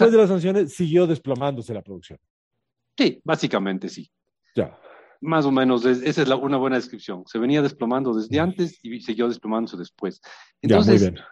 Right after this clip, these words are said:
Speaker 1: no hay manera de argumentar que la caída de la producción del pe-, de petróleo de Venezuela, que es algo impresionante, ¿no? Se, cae en
Speaker 2: Sí.
Speaker 1: un millón novecientos mil barriles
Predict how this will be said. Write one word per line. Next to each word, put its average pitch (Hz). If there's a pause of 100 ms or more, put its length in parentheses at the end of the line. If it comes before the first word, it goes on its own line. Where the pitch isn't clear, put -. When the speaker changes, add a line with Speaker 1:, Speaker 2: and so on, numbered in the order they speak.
(140)
Speaker 1:
no 190
hay 240
manera 170
de 160
argumentar 110 (420)
que 107
la 98
caída 117
de 104
la 95
producción 110
del 92
pe-, 98
de 101
petróleo 120
de -
Venezuela, 117
que -
es 113
algo 147
impresionante, 104
¿no? 139 (320)
Se, - (420)
cae 190 (140)
en 104
Speaker 2:
Sí. -
Speaker 1:
un 233
millón 202
novecientos 143
mil 185
barriles 170